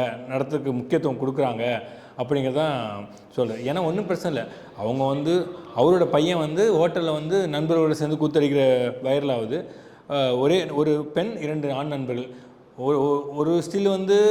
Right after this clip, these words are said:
இந்த இருக்க, இந்த பக்கம் இருக்க நண்பர் முத்தம் கொடுக்குறாங்க. அதுவும் எப்படி? ஃபாரின் முத்தம், ரஷ்ய முத்தம் மாதிரி உதட்டோ ஒரு முத்தம் கொடுக்குறாங்க. அடுத்த சீன் வந்து இந்த அமைச்சரோட பையனுக்கும் முத்தம் கொடுக்குறாங்க. இந்த மாதிரி அந்த பையன் இப்ப தான் வளர்ந்து வர பையன்,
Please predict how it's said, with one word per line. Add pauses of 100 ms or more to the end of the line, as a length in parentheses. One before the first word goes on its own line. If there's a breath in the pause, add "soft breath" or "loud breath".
(400)
இந்த
இருக்க,
இந்த
பக்கம்
இருக்க
நண்பர்
முத்தம்
கொடுக்குறாங்க.
அதுவும்
எப்படி? (440 loud breath)
ஃபாரின்
முத்தம்,
ரஷ்ய
முத்தம்
மாதிரி
உதட்டோ (100)
ஒரு
முத்தம்
கொடுக்குறாங்க. (640 loud breath)
அடுத்த
சீன்
வந்து (540)
இந்த (500)
அமைச்சரோட
பையனுக்கும்
முத்தம்
கொடுக்குறாங்க.
இந்த
மாதிரி (420 loud breath)
அந்த
பையன்
இப்ப
தான்
வளர்ந்து
வர
பையன்,